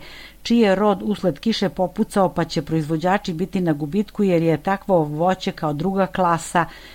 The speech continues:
jeftinije i ne može da ide u izvoz. Jagode su trulile zbog velike vlage, pa ovog voća imamo za trećinu manje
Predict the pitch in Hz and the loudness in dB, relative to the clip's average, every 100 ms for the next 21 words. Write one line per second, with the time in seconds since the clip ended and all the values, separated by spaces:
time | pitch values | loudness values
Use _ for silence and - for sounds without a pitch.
0 | - 135 135 - 190 196 196 190 180 - | -8 -4 -4 -2 0 2 2 2 0 2
1 | 180 160 143 143 135 143 139 135 131 120 | 2 4 4 2 0 -2 -4 -4 -4 -4
2 | 113 127 160 170 143 127 123 113 - - | -6 -4 -2 -2 -2 -4 -8 -10 -16 -20
3 | - - - - - - - 147 151 143 | -20 -20 -20 -20 -20 -20 -4 0 2 2
4 | 156 139 139 - 156 156 - 185 208 202 | 2 2 -2 -2 -2 -2 -4 2 4 6
5 | 180 160 156 156 165 143 151 170 175 170 | 4 4 2 0 -4 -2 0 0 0 0
6 | 170 156 190 190 190 180 185 190 170 175 | -2 -2 -2 -2 -4 -2 0 -2 -2 -2
7 | 196 - 185 190 190 180 160 170 165 147 | -2 -2 0 2 2 2 0 -2 -2 -4
8 | - 196 180 160 160 165 | -2 0 2 4 4 4